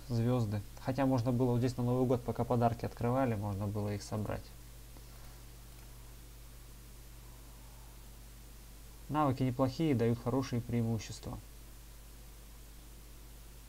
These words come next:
Спасибо большое за просмотр.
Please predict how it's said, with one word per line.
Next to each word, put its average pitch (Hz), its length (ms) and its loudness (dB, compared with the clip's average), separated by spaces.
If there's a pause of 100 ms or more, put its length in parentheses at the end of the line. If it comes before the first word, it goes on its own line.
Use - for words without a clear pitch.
(1120)
Спасибо 135 420 2
большое 123 400 4
за 123 100 6
просмотр. 151 540 6